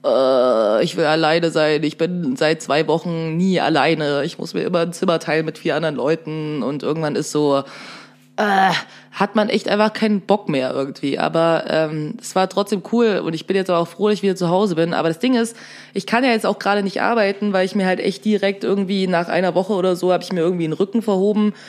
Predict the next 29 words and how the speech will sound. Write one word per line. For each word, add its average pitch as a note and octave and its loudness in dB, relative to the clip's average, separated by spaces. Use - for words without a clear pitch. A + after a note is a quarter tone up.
beim F3+ 2
Verstärker F#3 0
tragen G3+ -2
und D#3+ -2
dann F3+ 2
hab F#3 0
ich F3+ -6
mir F#3 0
vom E3 -2
Sitzen, G3 -2
hab E3+ 2
ich F3 -4
irgendwie E3 0
so D#3 -4
ein E3 -4
komisches D#3+ -2
Stechen G#3+ 2
in G3+ 2
der F#3 4
Hüfte E3+ 2
und C3+ -2
jetzt F3 2
fühle G3 4
ich D3+ 0
mich D#3 -2
richtig - -2
alt C#3+ 0
und D3 -2
kaputt. - -8